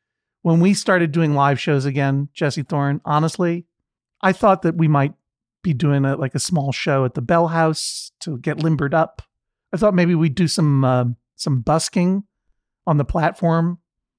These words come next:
of the Seventh Avenue F train. I thought maybe something s-, we'd, we'd, s-,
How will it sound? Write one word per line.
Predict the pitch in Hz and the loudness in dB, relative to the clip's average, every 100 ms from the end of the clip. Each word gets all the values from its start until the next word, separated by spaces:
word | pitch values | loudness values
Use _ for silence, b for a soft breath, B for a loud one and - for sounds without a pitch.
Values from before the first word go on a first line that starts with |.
| _ | _
of | - 139 | -4 -2
the | 135 | 0
Seventh | 175 151 151 | 0 0 2
Avenue | 147 147 147 | 0 2 0
F | 143 - | 0 -2
train. | - 175 180 196 - _ _ _ | -4 -2 -2 -4 -8 _ _ _
I | 139 | -4
thought | 190 160 | 0 2
maybe | 165 151 | 2 2
something | - 175 165 | 0 -2 -2
s-, | - - | -6 -4
we'd, | 160 135 - | -4 -4 -2
we'd, | 151 139 | -2 -2
s-, | - | -6